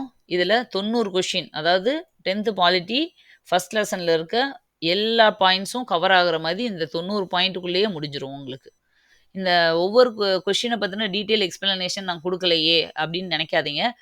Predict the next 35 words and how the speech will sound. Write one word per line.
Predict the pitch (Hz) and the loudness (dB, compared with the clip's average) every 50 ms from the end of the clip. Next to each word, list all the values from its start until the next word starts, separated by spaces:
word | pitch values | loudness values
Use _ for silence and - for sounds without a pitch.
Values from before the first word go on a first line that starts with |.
| - - - _ | -20 -20 -20 _
உங்க | _ - 170 156 156 - | _ -10 -6 -6 -4 0
டைம், | - 165 185 226 240 226 | 4 4 4 4 2 0
ரிவிஷன் | 202 190 202 208 214 - 240 220 | -2 -2 -2 -2 -2 -2 -2 0
டைம்ல | 208 202 190 190 196 208 | 0 0 0 2 0 -2
நீங்க | 202 190 180 170 | -4 -2 -2 -2
இதை | 160 160 170 | -2 0 -2
யூஸ் | 185 196 - | -4 -6 -6
பண்ணுவீங்க. | _ 185 170 160 160 156 160 175 202 190 | _ -10 -8 -8 -8 -4 -2 -2 -2 0
டைம் | 180 170 185 220 214 | 0 0 0 0 0
வேஸ்ட் | 180 180 185 - _ | 0 -2 -2 -2 _
பண்ணக்கூடாதுன்றதுக்காக | 185 170 165 156 - 165 170 170 165 156 170 170 160 160 156 151 147 156 147 143 151 147 | -4 -4 -4 -6 -6 -2 2 2 2 2 0 -4 -4 -6 -6 -6 -4 -4 -4 -2 -4 -4
தான் | 147 208 233 | -2 -2 -2
நான் | 220 185 160 _ | -2 -4 -6 _
கொஸ்டின் | 160 160 - - 190 190 185 | -6 -4 -4 -4 -4 -4 -4
ஆன்சரை | 170 165 - - 147 147 | -4 -6 -6 -8 -8 -6
மட்டும் | 151 151 - _ 220 208 | -6 -8 -8 _ -10 -8
சொல்லியிருக்கேன். | 175 170 156 151 143 139 _ 190 226 262 247 _ - - - - - - - - | -6 -4 -4 -6 -6 -6 _ -4 -4 -4 -4 _ -20 -20 -20 -20 -20 -20 -20 -12
உங்களுக்கு | _ - 185 185 185 185 165 165 | _ -4 0 2 2 2 2 0
டீட்டெயிலா | 170 165 196 220 196 220 220 220 226 233 | 0 0 0 0 4 6 8 10 10 8
எக்ஸ்பிளனேஷன் | 220 190 - - - 214 208 202 196 190 185 160 185 175 165 | 8 4 0 -2 -2 0 0 0 0 -2 -4 -4 -8 -8 -2
வேணும், | 151 165 175 190 190 185 185 190 190 185 - _ _ _ _ | 2 4 4 4 4 2 0 -2 -2 -4 -6 _ _ _ _
இதுல | _ 185 170 175 175 170 170 165 160 151 147 143 151 156 156 | _ -6 -2 2 4 4 6 6 4 4 2 0 -4 -6 -10
ஷார்ட்கட்டு, | - - - 175 170 202 202 - - 208 185 151 - 175 175 175 170 | -6 -4 0 4 4 2 2 2 -2 -2 -2 0 -2 -2 0 2 2
எக்ஸ்ட்ரா | 165 160 - - - 220 214 196 | 0 -2 -4 -4 0 0 0 0
பாயிண்ட்ஸ் | 196 175 165 175 175 - | 2 0 0 0 -4 -6
எல்லாமே | - 156 156 160 175 202 196 185 196 220 | -4 -4 -2 -2 0 0 0 0 0 -2
நம்மளோடதுல, | 220 196 170 165 160 160 160 165 156 175 190 233 277 285 _ _ _ - - _ _ | -4 -4 -6 -2 -2 -2 -2 -2 -4 0 0 0 0 -2 _ _ _ -20 -20 _ _
அஹ், | - 156 156 156 151 | -10 -8 -4 0 0
எக்ஸ்பிளனேஷன், | 170 170 - _ 294 277 262 240 226 214 - 165 147 | -2 -2 -2 _ -4 -2 -2 -2 -2 -4 -6 -8 -8
இதே | 160 165 208 233 254 | 0 2 4 4 6
லெசனுக்கு | 226 196 196 - 220 214 226 202 240 | 4 2 2 2 -4 -6 -4 -2 -2
எக்ஸ்பிளனேஷன் | 196 - - - 233 226 220 208 196 - 208 | -2 -2 -2 -6 -4 -4 -2 -4 -4 -6 -6
வீடியோ | 196 185 190 185 185 180 | -4 -2 -2 0 0 0
இருக்கு | 175 160 - 175 | 0 -2 -4 -6
இல்லையா, | 170 180 233 302 | -4 -2 -2 -2